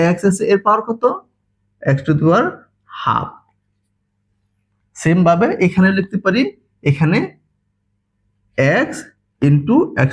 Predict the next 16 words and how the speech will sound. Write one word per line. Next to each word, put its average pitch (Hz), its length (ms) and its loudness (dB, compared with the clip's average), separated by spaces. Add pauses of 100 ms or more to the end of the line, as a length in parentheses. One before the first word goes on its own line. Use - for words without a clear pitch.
to 151 120 0
the - 120 -8
power 156 200 2 (840)
হাফ, 139 260 0 (1120)
এর 262 120 0 (180)
উপরে 226 240 0 (120)
পাওয়ার 151 260 2
হচ্ছে 165 260 -2
কত? 190 160 -4 (1000)
x। - 40 -20 (1080)
এবার 339 160 2 (100)
যদি 233 120 0 (120)
লক্ষ্য 147 300 0
করেন 131 180 0 (100)
বন্ধুরা, 110 360 2 (1800)
এই 202 80 2